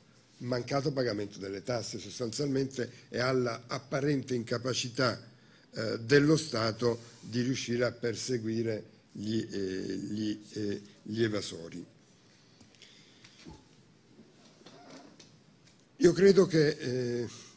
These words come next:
tra le varie, tra gli vari spunti di, tra i vari spunti di riflessione,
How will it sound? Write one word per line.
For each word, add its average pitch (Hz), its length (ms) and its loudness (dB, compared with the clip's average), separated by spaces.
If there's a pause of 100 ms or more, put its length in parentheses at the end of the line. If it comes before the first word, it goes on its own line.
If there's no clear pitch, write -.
(380)
tra 113 240 -4
le 117 180 0
varie, 117 640 0
tra 110 140 -10
gli 110 140 -6
vari 117 260 -2
spunti 127 480 0
di, 110 180 -2
tra 113 140 -2
i 110 40 2
vari 117 180 2
spunti 120 400 -4
di 113 80 0
riflessione, 117 720 0